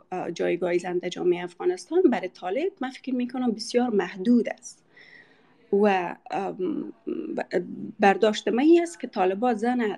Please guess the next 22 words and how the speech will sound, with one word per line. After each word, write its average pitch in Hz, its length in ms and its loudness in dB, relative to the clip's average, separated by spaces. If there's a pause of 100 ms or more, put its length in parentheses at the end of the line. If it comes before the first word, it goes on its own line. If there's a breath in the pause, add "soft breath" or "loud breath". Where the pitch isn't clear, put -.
در 165 80 -4
عموم 220 380 2
هدف - 360 -10
قرار - 260 -10
داده - 280 -12
و 180 300 -2
تمام 208 360 0
حقوق 214 540 -4
و، 190 260 0
ام، 170 360 -4
حقوق 208 400 -2
اساسیشون 180 600 -4
پایمال 175 420 -4
کرده - 260 -12
در - 220 -10 (520 loud breath)
یک 196 260 0
و - 20 2
نیم، 190 380 2 (160)
اه، 170 220 -6
سال 220 320 0
گذشته 180 460 -2
و 381 220 6